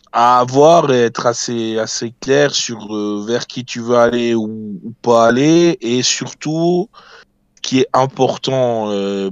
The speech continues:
pour moi, et c'est vraiment un domaine, euh, voilà, maintenant que, que je connais bien par rapport à ça,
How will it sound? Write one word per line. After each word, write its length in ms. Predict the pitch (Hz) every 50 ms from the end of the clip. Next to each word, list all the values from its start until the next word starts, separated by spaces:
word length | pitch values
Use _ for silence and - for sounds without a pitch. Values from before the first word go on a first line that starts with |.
| 98 _
pour 180 | - - 107 110
moi, 200 | 127 139 143 135
et 20 |
c'est 160 | 110 - -
vraiment 300 | 101 98 107 110 113 110
un 40 | 101
domaine, 420 | 98 104 104 104 113 113 110 104 101
euh, 180 | 98 95 95 95 90 85 90
voilà, 160 | 101 98 - - -
maintenant 200 | 95 104 104 107 _
que, 80 | - - - - - _ _ _ _
que 120 | - 92 92
je 80 | - -
connais 220 | - 107 110 110
bien 160 | 104 113 120
par 160 | 123 - 104 101
rapport 220 | 104 - 104 104
à 60 | 107
ça, 280 | - - 135 147 160